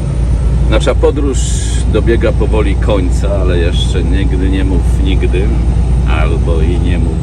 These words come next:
że docierasz, jeżeli nie dotarłeś. Tam będziemy się kierować, gdzie jest tam w odległości to niewielkie wzgórze, które widać. Zobaczycie, jak szybko znikną,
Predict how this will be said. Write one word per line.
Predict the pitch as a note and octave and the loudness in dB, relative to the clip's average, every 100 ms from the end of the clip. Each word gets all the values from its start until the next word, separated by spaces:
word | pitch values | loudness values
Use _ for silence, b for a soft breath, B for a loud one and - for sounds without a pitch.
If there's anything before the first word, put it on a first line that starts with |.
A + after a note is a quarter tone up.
| - | -4
że | - - - - - - - - - - - - - - - - | -4 -4 -4 -4 -4 -4 -4 -4 -4 -4 -4 -4 -4 -4 -4 -2
docierasz, | E2 - G#2 F2+ - - - - - - - - - - - - - - D2+ | -4 -2 -2 -2 -4 -4 -4 -6 -6 -12 -16 -18 -20 -20 -20 -20 -20 -20 -20
jeżeli | D2 C#2+ C#2 | -20 -20 -20
nie | D#2+ | -20
dotarłeś. | D#2 C#2+ E2 C#2+ C#2+ - - - - - - - - - - - - | -18 -16 -12 -12 -12 -16 -16 -18 -18 -20 -20 -20 -20 -20 -20 -20 -20
Tam | B2 G#2 D2 - | -14 -14 -16 -20
będziemy | C#2 - - - | -20 -20 -20 -20
się | - - | -20 -20
kierować, | D2+ C#2+ D2 | -20 -20 -20
gdzie | - - - | -20 -20 -20
jest | - - - - - - - | -20 -20 -20 -20 -20 -20 -20
tam | D#2+ D#2 | -20 -20
w | - - | -10 -10
odległości | - - - - - - - - | -10 -20 -20 -20 -20 -20 -20 -20
to | - - - - - - - - - | -20 -20 -20 -20 -20 -20 -20 -20 -20
niewielkie | - - D2+ - - | -20 -20 -20 -20 -20
wzgórze, | - - - - - G2 - - - - - - - - | -20 -18 -10 -10 -10 -16 -16 -18 -18 -18 -20 -20 -20 -20
które | - - - | -20 -20 -20
widać. | - G2+ - - - - - - - - - - - - - | -18 -16 -16 -20 -20 -20 -18 -14 -12 -12 -12 -12 -10 -10 -8
Zobaczycie, | - F#2+ F#2 - G2+ | -6 -6 -6 -4 -4
jak | F#2 | -4
szybko | - - - - | -6 -4 -4 -4
znikną, | - F#2+ - - | -4 -6 -10 -12